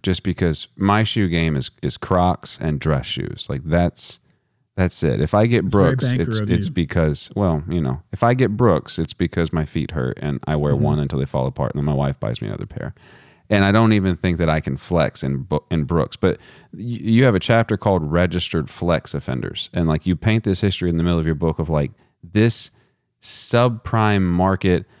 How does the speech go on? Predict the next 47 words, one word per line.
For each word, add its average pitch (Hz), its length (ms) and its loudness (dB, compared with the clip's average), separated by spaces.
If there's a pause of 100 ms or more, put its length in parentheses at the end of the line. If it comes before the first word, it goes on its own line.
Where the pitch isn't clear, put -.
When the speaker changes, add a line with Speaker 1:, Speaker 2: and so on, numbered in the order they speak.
(240)
Speaker 1:
of 80 280 0
buying 98 400 2
and 82 140 0
selling 90 540 2
of 73 100 -2
shoes. 87 160 2
Like, 92 140 2
what 120 400 2
is 113 260 4
a 95 120 2
flex 92 420 0
offender? 73 600 -2 (380)
And, 82 320 2
like, 80 180 -2
around 85 360 2
Speaker 2:
<laughs> - 80 -2
Speaker 1:
sneakers 90 340 0
and, 87 80 2
like, 82 180 -2
'cause 101 220 -2
literally 131 360 6
I 107 60 8
read 104 220 4
this 98 180 0
and 98 80 4
I 90 40 4
read 92 180 2
parts 98 220 -2
of 95 40 -2
it. 90 60 4
I'm 87 100 2
like, 80 140 0 (120)
"This 101 360 0
is 78 240 -2 (220)
insane. 73 720 -8 (200)
Like, 78 140 -8
I 85 80 2
don't, 85 320 0 (220)
Speaker 2:
<laughs> - 200 -20
Speaker 1:
what 123 280 4
is 202 240 2
this?" - 500 -4 (160)
Speaker 2:
Somebody, 202 500 0
I 147 80 -4
mean, 151 180 0
I 160 140 -4
didn't, 165 300 0